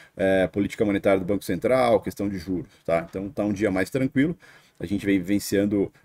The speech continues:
vários dias de D Is aí, é, extremamente acelerado justamente por preocupações fiscais internas aqui.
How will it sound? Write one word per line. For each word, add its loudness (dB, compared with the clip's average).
vários 4
dias 0
de -6
D 0
Is 0
aí, 0
é, -4
extremamente 2
acelerado 2
justamente -4
por -10
preocupações -4
fiscais -2
internas -2
aqui. -2